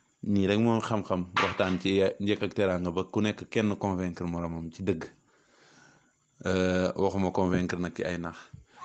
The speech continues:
Li nga wax ne weeru koor Yàlla day tëj safara, tëjut safara, bunt yi nit di, di jaar ba mën a seytaane di ko fa jaarale ba dugal ko safara, bunt yooyu tëj, waaye du safara la ñuy tëj.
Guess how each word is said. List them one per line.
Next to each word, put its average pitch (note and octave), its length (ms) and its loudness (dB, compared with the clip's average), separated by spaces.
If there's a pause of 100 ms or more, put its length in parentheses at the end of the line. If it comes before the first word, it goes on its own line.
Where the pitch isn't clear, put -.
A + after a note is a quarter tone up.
(120)
Li A2 120 4
nga C#3 120 6
wax C3+ 160 4
ne G#2+ 300 4
weeru A2+ 220 6
koor F#2+ 200 4
Yàlla G#2+ 280 8
day F#2+ 160 6
tëj A2+ 160 4
safara, F#2 380 0
tëjut C#3 280 4
safara, F#2+ 320 2
bunt A2+ 260 2
yi A2 180 6
nit A#2+ 200 0
di, G#2+ 260 0 (520)
di A2 240 4
jaar A2 260 6
ba G2+ 100 4
mën A#2 200 4
a A2+ 160 2 (380)
seytaane B2 480 6
di G2+ 80 4
ko G#2+ 120 4
fa A2+ 100 4
jaarale G#2+ 420 6
ba G2 100 4
dugal A#2 240 8
ko A2 100 4
safara, F#2+ 260 2
bunt G#2 220 2
yooyu G2+ 300 4
tëj, F#2 160 -2
waaye G2 180 6
du A2 80 2
safara G#2 300 0
la F#2 60 0
ñuy F#2 140 -2
tëj. F2+ 160 -2